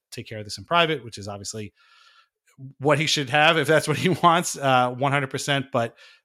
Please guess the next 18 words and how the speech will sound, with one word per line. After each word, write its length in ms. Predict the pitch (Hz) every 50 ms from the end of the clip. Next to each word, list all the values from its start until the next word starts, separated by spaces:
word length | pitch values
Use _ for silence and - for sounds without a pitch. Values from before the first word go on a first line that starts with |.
| _ _ _
lots 280 | 135 135 143 139 -
of 100 | 143 135
people 260 | - 156 139 131 143 135
are 100 | 131 120
rooting 240 | 127 135 127 123
for 120 | - - 117
him, 180 | 117 123 120
including 320 | 117 110 - 127 120 113 113
all 200 | 113 107 113 113
of 100 | 107 107
us, 240 | 104 104 101 - -
and, 200 | 107 101 98 - -
and 80 | 104
we 80 | 101 98
hope 200 | 98 110 107 -
to 80 | - -
see 200 | - - 117 110
him, 320 | 110 110 107 104 101 98